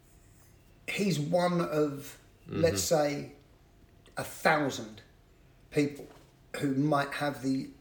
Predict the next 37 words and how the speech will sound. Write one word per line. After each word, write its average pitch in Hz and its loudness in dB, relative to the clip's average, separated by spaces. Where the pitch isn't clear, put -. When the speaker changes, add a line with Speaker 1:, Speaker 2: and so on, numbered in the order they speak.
Speaker 1:
inkling 160 0
or 147 -2
opportunity 147 0
of 127 -10
going 135 -4
pro 151 0
in 123 -8
the 123 -8
next 131 -8
five 135 -4
years. - -4
Why 165 4
do 160 4
I 143 4
fund 147 -2
him - -2
Speaker 2:
Mm-hmm. 90 -8
Speaker 1:
and 151 0
not 156 0
the 151 4
other - 2
nine 127 -4
hundred 117 -10
ninety-nine? 120 -6
Speaker 2:
Yeah. 98 2
Speaker 1:
<laughs> 110 -2
Speaker 2:
I 175 2
think 196 10
we 156 10
Speaker 1:
That - 8
Speaker 2:
started 151 12
Speaker 1:
is 131 4
Speaker 2:
doing 139 12
it, 139 12
you 127 10
know, 120 6
you, 113 4